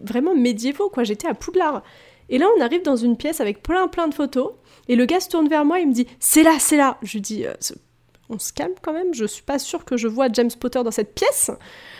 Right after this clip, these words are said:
Donc je le vois pas, James Potter, je me dis, « Mais oui, mais c'était sûr, là, c'est là. Ils vont sortir, euh, les couteaux, me tuer, et puis c'est parti, quoi. »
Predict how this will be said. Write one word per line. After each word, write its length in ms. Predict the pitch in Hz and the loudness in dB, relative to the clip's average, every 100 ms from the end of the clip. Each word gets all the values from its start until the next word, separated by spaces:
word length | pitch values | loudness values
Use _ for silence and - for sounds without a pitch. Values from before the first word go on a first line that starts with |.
| - - | -16 -4
Donc 320 | 269 269 262 | 0 2 0
je 120 | 254 | 0
le 60 | 262 | 0
vois 240 | 262 294 | 0 -2
pas, 160 | 247 220 | -2 -2
James 160 | 240 220 - | -2 -4 -6
Potter, 220 | 220 262 | -6 -4
je 80 | 262 | -2
me 80 | 214 | -4
dis, « 140 | 233 | -2
Mais 120 | 226 | -2
oui, 120 | 220 277 | -2 -2
mais 80 | |
c'était 280 | 226 - 220 | -6 -8 -10
sûr, 240 | 214 - 311 | -8 -8 -6
là, 120 | 302 | -6
c'est 180 | - 214 | -6 -4
là. 340 | 240 302 381 - - _ - | -2 -2 -2 -8 -20 _ -8
Ils 80 | 214 | -4
vont 100 | 233 | -2
sortir, 640 | 240 214 - - 277 - | -2 -6 -8 -6 -4 -4
euh, 60 | 208 | -2
les 140 | 214 | -4
couteaux, 540 | - - - 349 427 320 | -6 -8 -2 0 2 2
me 120 | 226 | 2
tuer, 400 | - 320 359 359 | -2 -4 -2 -2
et 60 | |
puis 320 | - 233 226 226 | -2 -4 -6 -4
c'est 100 | 247 | -2
parti, 320 | 294 - 381 | -2 0 2
quoi. » 160 | - | 4